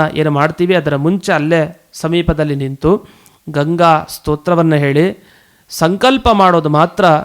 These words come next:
ಮರಿಬಾರ್ದಂತೆ. ಯಾಕೆ, ಸಂಕಲ್ಪವನ್ನ ಮಾಡೋದು ಮರೆತರೆ ನಾವೆಲ್ಲ ಫಲವನ್ನ ಕಳ್ಕೊಂಡ್ಬಿಡ್ತೀವಿ. ಅಲ್ಲಿ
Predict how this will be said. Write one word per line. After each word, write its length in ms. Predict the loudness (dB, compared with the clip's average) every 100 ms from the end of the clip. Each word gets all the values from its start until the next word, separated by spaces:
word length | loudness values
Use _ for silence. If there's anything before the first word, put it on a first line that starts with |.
| -4
ಮರಿಬಾರ್ದಂತೆ. 800 | -2 2 2 2 -2 -6 -12 -20 _ _ _ -10
ಯಾಕೆ, 200 | -6 -4
ಸಂಕಲ್ಪವನ್ನ 920 | -2 -2 0 0 0 0 2 2 2
ಮಾಡೋದು 440 | 4 4 2 2
ಮರೆತರೆ 760 | 2 0 0 0 2 2 -2 -6
ನಾವೆಲ್ಲ 580 | -2 0 0 0 2 2
ಫಲವನ್ನ 440 | 2 2 0 -2
ಕಳ್ಕೊಂಡ್ಬಿಡ್ತೀವಿ. 720 | -2 -4 -2 -2 -4 -6 -14 -16 _ _ -20 _
ಅಲ್ಲಿ 480 | 0 2 2 2